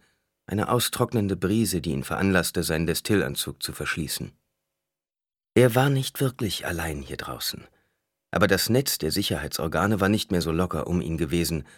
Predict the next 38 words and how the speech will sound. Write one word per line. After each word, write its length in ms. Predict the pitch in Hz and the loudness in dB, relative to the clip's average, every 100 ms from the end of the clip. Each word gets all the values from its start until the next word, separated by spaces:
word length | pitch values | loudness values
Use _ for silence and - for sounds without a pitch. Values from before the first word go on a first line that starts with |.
| - - | -20 -2
seit 180 | 98 87 | 2 2
er 120 | - | 4
aufgehört 480 | 104 - 80 82 90 | 2 2 -2 -2 -2
hatte, 220 | 87 87 | 0 0
bei 100 | 78 | 2
Nacht 340 | 82 85 - | 2 0 -4
allein 360 | - 76 85 82 | -6 -2 -2 -2
durch 120 | 76 | -4
die 120 | - | -4
Straßen 440 | - - 78 - - | -4 -2 -2 -2 -8
zu 160 | 76 | -8
wandern. 380 | 71 67 58 55 _ _ _ _ _ _ _ _ _ _ _ _ | -8 -10 -12 -16 _ _ _ _ _ _ _ _ _ _ _ _
Ornithopter 600 | 110 120 117 139 139 127 | 2 4 4 2 4 2
mit 200 | 117 95 | 2 4
Nachtsichtgeräten 880 | 113 - - 95 - 92 92 90 92 | 4 4 -2 -4 -2 0 2 2 0
kurften 480 | - 104 - 107 98 | 0 0 0 -2 -2
in 200 | - 87 | 0 -2
anscheinend 600 | 104 95 - 90 85 - | 0 0 0 -2 -2 2
wahllosen 580 | 90 95 87 90 87 82 | 2 4 4 2 2 0
Bewegungen 560 | 82 92 87 80 76 | 2 2 2 0 0
hoch 200 | 85 87 | 0 -2
im 160 | 69 73 | -4 -2
Himmel, 280 | 82 71 67 _ _ _ _ - | -2 -2 -4 _ _ _ _ -6
und 100 | 101 | 2
sie 100 | 117 | 4
alle 220 | 139 165 | 4 4
waren 300 | 131 139 147 | 2 0 -2
über 260 | 95 117 - | -2 -2 -2
einen 240 | 113 123 | -4 -4
in 160 | 101 95 | -2 0
seiner 240 | 98 90 | 0 0
Kleidung 380 | - 104 101 104 | 2 4 4 0
versteckten 580 | - - 101 - 92 85 | -4 -4 -4 -4 -4 0
Sender 300 | 95 87 76 | 0 0 0
mit 180 | 76 | -2
ihm 220 | - 87 69 | -2 -2 -2
in 80 | |
Verbindung. 580 | - 80 80 69 62 - | -4 -4 -2 -4 -8 -16